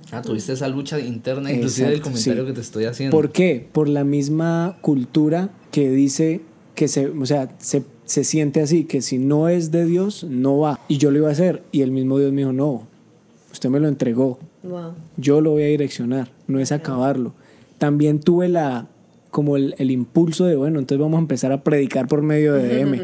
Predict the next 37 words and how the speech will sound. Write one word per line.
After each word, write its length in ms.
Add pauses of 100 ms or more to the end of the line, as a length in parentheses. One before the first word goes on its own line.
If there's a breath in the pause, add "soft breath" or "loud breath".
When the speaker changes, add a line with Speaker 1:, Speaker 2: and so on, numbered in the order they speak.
(140)
Speaker 3:
<laughs> 140
Speaker 2:
Y 60
Dios 260
también 240
me 60
dijo, 140
"No, 200
tampoco 540
es 140
así". 320 (100)
Speaker 1:
Me 140
parece 340
Speaker 2:
Yo 160
Speaker 1:
genial. 220 (240)
Speaker 3:
Sí, 340
súper. 420
Speaker 2:
"Déjeme 720 (300)
que 160
yo 180
sé 200
cómo 220
lo 100
voy 120
a 160
direccionar". 560 (240)
Por 140
un 100
lado 160
me 140
dio 400
paz, 320
porque 180
yo, 140
"Jue 220
madre, 240
menos 160
mal". 120